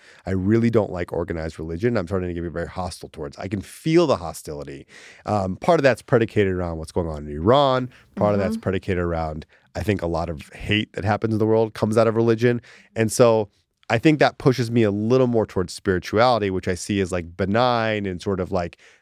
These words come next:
Speaker 1: inclusive towards everyone.
Speaker 2: Everything, every
Speaker 1: Regardless
Speaker 2: living
Speaker 1: of your
Speaker 2: being.
Speaker 1: cra-, creed, your faith, your sexuality, everyone has a place on the spiritual path, whereas there are religions that literally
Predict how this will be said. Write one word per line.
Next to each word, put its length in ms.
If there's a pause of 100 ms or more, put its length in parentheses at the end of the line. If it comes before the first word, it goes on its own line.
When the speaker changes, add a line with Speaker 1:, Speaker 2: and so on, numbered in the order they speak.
(100)
Speaker 1:
inclusive 680
towards 320
everyone. 460
Speaker 2:
Everything, 680
every 120
Speaker 1:
Regardless 320
Speaker 2:
living 80
Speaker 1:
of 60
your 100
Speaker 2:
being. 120
Speaker 1:
cra-, 460
creed, 400
your 80
faith, 560
your 180 (180)
sexuality, 760 (320)
everyone 760 (380)
has 220
a 60
place 500 (140)
on 160
the 60
spiritual 720 (280)
path, 420 (440)
whereas 520 (200)
there 140
are 140
religions 480
that 160
literally 600